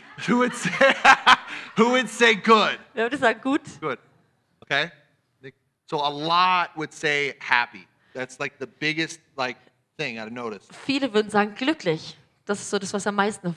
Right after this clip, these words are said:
Speaker 2: hervorkam.
Speaker 1: now let's go back to the example of spirit, soul, body.
Speaker 2: Lass noch mal zurückgehen zu diesem Beispiel mit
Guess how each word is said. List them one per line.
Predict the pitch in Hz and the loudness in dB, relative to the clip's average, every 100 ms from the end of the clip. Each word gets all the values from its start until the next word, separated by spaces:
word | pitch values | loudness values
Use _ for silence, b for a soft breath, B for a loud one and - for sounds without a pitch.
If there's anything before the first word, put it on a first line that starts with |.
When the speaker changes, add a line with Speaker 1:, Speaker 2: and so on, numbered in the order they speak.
| - | -6
Speaker 2:
hervorkam. | 170 170 165 160 160 170 - | -2 0 2 0 -2 -6 -4
Speaker 1:
now | 170 175 165 | 0 0 0
let's | 175 190 - | -2 -2 -2
go | 226 214 | 0 2
back | 226 220 | 2 0
to | 214 | -2
the | 202 | -4
example | 185 160 165 160 151 139 139 | -4 -4 -4 -4 -4 -6 -2
of | 135 131 120 | -2 -2 -6
spirit, | - - 175 190 202 196 - | -16 -2 2 4 2 -2 -8
soul, | - 160 156 147 | -2 0 0 0
body. | 147 147 104 101 143 - b b | 0 0 -2 -8 -12 -16 b b
Speaker 2:
Lass | 202 208 | -6 -2
noch | 226 | 0
mal | 220 | -2
zurückgehen | 226 262 269 262 | 0 0 0 -4
zu | - | -6
diesem | 214 202 202 202 | -8 -6 -6 4
Beispiel | 202 226 - 240 | 6 6 2 0
mit | 208 180 - | 0 -4 -8